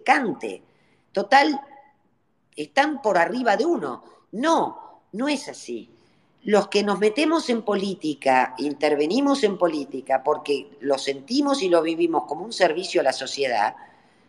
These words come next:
lo hacemos de una forma temporaria, te diría. Porque, bueno, eh, nos ponemos al servicio de un país cuando vemos que está tocando fondo, cuando se está tocando nuestras libertades, nuestros derechos, pero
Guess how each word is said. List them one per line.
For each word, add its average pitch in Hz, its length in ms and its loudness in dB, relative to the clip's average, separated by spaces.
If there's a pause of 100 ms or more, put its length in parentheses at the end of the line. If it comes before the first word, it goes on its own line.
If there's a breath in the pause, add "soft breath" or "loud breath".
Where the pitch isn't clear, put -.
(260 soft breath)
lo 208 120 6
hacemos 320 380 2
de - 80 2
una 185 160 -2
forma 240 340 -2
temporaria, 135 800 2
te 120 140 -10
diría. 110 480 -10 (500)
Porque, 147 320 -2
bueno, 214 440 2 (300 loud breath)
eh, 135 320 -6
nos 143 200 -4
ponemos 220 480 -2
al 170 100 0
servicio 196 640 -2
de 139 140 -2
un 165 180 -4
país 185 640 -2 (260)
cuando 156 300 0
vemos 226 300 2
que 143 280 -4
está 220 960 0
tocando 202 500 2
fondo, 262 400 -2
cuando 156 220 -8
se 147 140 -14
está 185 200 -4
tocando 190 380 -4
nuestras 151 320 -6
libertades, 147 600 2
nuestros 139 280 -10
derechos, 202 460 -4
pero 165 360 4